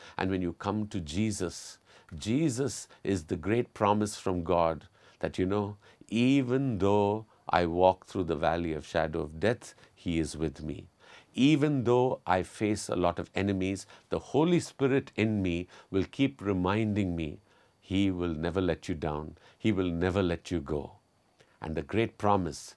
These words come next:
Romans chapter eight, verse twenty-eight, is like an echo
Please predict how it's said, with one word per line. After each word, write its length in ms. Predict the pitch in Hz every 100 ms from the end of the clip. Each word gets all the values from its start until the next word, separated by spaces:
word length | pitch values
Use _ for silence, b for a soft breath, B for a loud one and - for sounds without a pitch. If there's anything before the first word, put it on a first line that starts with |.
| b b
Romans 440 | 95 120 127 113 -
chapter 360 | 104 - - -
eight, 280 | 95 95 -
verse 300 | 98 87 -
twenty-eight, 640 | - 90 87 85 90 107 - B
is 180 | 113 98
like 160 | 98 98
an 140 | 95 -
echo 500 | 113 - 127 90